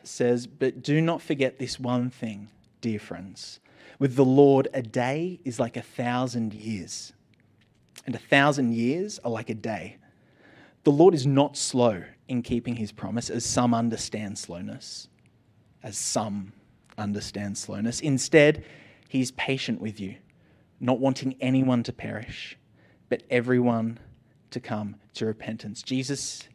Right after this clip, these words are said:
is doing something in this moment. We're not seeing, we're not hearing, we're not comprehending, but Jesus is doing something in this moment still.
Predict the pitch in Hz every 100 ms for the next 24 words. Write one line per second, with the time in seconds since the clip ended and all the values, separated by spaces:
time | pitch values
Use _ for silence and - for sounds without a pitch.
0 | _ - 123 120 120 120 - 120 120 110
1 | - 120 107 113 - - 110 104 92 -
2 | _ _ _ _ _ _ _ _ _ _
3 | _ _ _ _ _ _ _ _ _ _
4 | _ _ _ _ _ _ _ _ _ _
5 | _ _ _ _ _ _ _ _ _ _
6 | 123 120 123 - - - 123 117 120 117
7 | 120 113 - 117 117 113 117 113 117 -
8 | 117 113 107 135 127 113 107 101 - 123
9 | 135 147 139 127 107 120 120 123 - 110
10 | - 120 110 107 107 113 110 110 107 -
11 | - 110 107